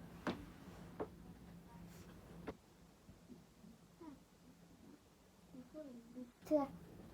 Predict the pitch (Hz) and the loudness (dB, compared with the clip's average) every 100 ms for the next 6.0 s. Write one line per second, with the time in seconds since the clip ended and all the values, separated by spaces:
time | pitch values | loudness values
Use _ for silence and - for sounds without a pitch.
0 | - - - - - - - - - - | -6 -4 -6 -6 -4 -4 -4 -8 -10 -10
1 | - - - - - - 277 269 262 285 | -8 -8 -10 -10 -10 4 10 10 10 2
2 | - - - - - - - 285 311 320 | -4 -12 -14 -14 -14 -14 0 10 12 12
3 | 311 294 294 285 277 269 247 254 254 254 | 12 12 12 12 10 8 8 8 10 12
4 | 254 254 262 254 247 247 240 233 - - | 12 10 10 10 10 8 6 4 -2 -6
5 | - - - - - 214 226 226 233 254 | -4 -6 -6 -6 2 8 10 10 10 6